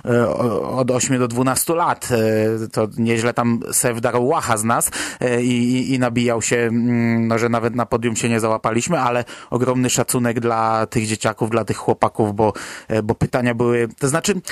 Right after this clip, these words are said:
było dużo prostych, było dużo filmowych, ale było też dużo kosmicznych ze starego, rozszerzonego uniwersum, takich naprawdę niestworzonych, e, historii, jakie, jakie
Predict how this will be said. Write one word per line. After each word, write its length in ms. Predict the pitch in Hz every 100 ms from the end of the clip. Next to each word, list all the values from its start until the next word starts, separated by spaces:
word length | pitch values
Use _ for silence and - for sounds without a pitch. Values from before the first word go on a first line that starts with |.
| - 131
było 260 | 180 196
dużo 260 | 170 170 170
prostych, 480 | 220 220 - 131 123
było 220 | 139 143
dużo 200 | 135 139
filmowych, 520 | - 147 175 139 110
ale 160 | 120 123
było 240 | 135 127
też 200 | 131 117
dużo 240 | 127 117
kosmicznych 720 | - 120 - 127 117 - 107 117
ze 340 | 107 113 110
starego, 400 | - 117 120 113
rozszerzonego 600 | 110 - 120 113 113 110
uniwersum, 640 | 110 110 107 110 - 113 107 - - -
takich 520 | - - 120 110 - 131 -
naprawdę 600 | 123 120 127 127 110 117
niestworzonych, 840 | 117 - - 117 120 117 117 - - - - -
e, 380 | 117 110 110 104
historii, 520 | 120 - 131 120 117
jakie, 400 | 110 - 113 110 107 107 107 113
jakie 280 | 110 117